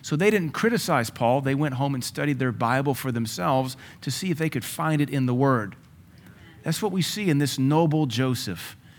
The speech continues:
He was a man of obedience. He was going to obey the law, even if it meant losing his wife. And yet the angel said, "No, no, this is different. She's exempt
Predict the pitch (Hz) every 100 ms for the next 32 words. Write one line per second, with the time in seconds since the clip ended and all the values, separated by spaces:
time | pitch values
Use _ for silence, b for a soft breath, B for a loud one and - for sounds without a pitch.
0 | B B B - 156 139 123 135 147 160
1 | 143 143 120 123 107 92 120 107 110 135
2 | 127 113 117 104 123 139 156 156 165 160
3 | 147 117 101 101 - - B B B -
4 | 139 131 131 117 110 120 113 117 127 123
5 | 113 107 110 95 107 92 87 - - -
6 | - - - B B B - 101 107 110
7 | 113 117 117 113 - 110 107 B B B
8 | - 117 120 110 95 - - - 117 113
9 | 123 117 147 - 95 - - - 135 120
10 | 120 117 160 113 -